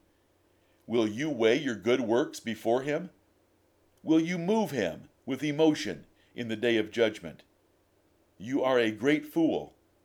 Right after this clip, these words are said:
if you trust any of these delusions. Beg him for mercy now. Neither horses, chariots,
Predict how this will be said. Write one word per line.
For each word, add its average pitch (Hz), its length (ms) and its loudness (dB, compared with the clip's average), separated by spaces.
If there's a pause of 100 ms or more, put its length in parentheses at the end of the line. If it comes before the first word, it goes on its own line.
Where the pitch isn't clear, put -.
(160)
if 90 180 -10
you 110 80 -8
trust 120 420 0
any 143 240 -2
of 95 140 -4
these 120 240 -4
delusions. 113 720 -4 (960)
Beg 165 400 4
him 143 260 -4
for 135 160 -6
mercy 135 560 -2 (460)
now. 151 540 -4 (1500)
Neither 104 320 -2
horses, 147 600 -2 (480)
chariots, 95 720 -4